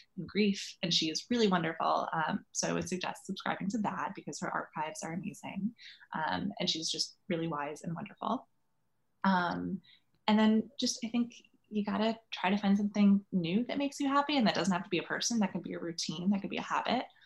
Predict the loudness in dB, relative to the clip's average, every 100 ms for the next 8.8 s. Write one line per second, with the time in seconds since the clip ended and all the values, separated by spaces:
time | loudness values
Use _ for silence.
0 | -20 -20 _ 2 4 4 2 -2 -6 _
1 | _ _ _ _ -2 0 2 2 0 -4
2 | -2 -2 0 0 0 0 -2 -4 -6 -4
3 | -4 -6 -8 -20 _ _ -6 -4 0 0
4 | 0 -2 -4 -4 -4 -4 -4 -4 0 6
5 | 6 6 4 4 2 2 2 -2 -4 -6
6 | -6 -4 -4 -6 -2 6 8 8 6 2
7 | -14 -14 2 4 6 4 0 -2 -4 -2
8 | -4 -2 -4 -6 -4 -8 -8 -16